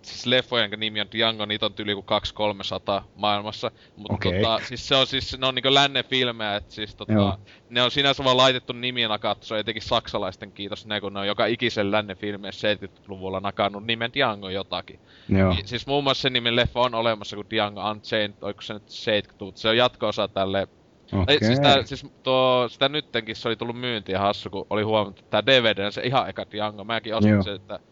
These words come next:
Speaker 1: ja vaikka se oli joskus nähnyt aiemmin, se on ihan vitun kovaa lännen filmiä. Se on yksi
Speaker 2: Joo.
Speaker 1: isoimpia bodycountteja ikinä lännen filmissä. Se Django tappaa siinä jotain niinku tyyliin sata ihmistä tai jotain. Mut
Speaker 2: Joo.
Speaker 1: tota, öö, se ni-, mut siis Django on aina ollut valkoinen jätkä.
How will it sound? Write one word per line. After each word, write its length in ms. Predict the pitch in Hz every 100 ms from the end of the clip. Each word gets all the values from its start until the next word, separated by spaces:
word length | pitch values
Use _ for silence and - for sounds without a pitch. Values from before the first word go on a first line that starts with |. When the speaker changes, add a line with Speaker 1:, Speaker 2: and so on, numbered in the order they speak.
| _ _ -
Speaker 1:
ja 180 | 123 120
vaikka 180 | 120 -
se 80 | 127
oli 80 |
joskus 320 | 123 120 - 123
nähnyt 200 | 117 104
aiemmin, 300 | 127 117 104
se 100 | -
on 20 | 120
ihan 120 | 127
vitun 240 | 139 120
kovaa 260 | 104 101 104
lännen 280 | 104 101 92
filmiä. 400 | 101 92 87 98
Se 100 | 110
on 80 | 110
yksi 200 | - - -
Speaker 2:
Joo. 80 | 110
Speaker 1:
isoimpia 320 | 98 - 113 -
bodycountteja 680 | 123 113 101 98 92 107 98
ikinä 320 | 101 110 101 101 69
lännen 320 | 104 107 98
filmissä. 340 | 104 98 - _
Se 120 | 113
Django 280 | 120 123 120
tappaa 340 | 117 113 - 101
siinä 180 | 95
jotain 260 | 95 101 95
niinku 180 | 90 95
tyyliin 280 | 92 90 90 - _
sata 380 | - 95 92 92
ihmistä 360 | - - - -
tai 100 | -
jotain. 220 | 71 - - - -
Mut 100 | 107
Speaker 2:
Joo. 100 | 107
Speaker 1:
tota, 340 | 90 113 104 98 _ _ - _ -
öö, 440 | 110 117 110 110 104 - _ _ -
se 160 | 127 180
ni-, 240 | 160 139
mut 120 | 147
siis 200 | - -
Django 260 | 143 170 175
on 40 | 151
aina 160 | 147
ollut 220 | 127 123
valkoinen 460 | 135 139 120 104 98
jätkä. 400 | 95 90 -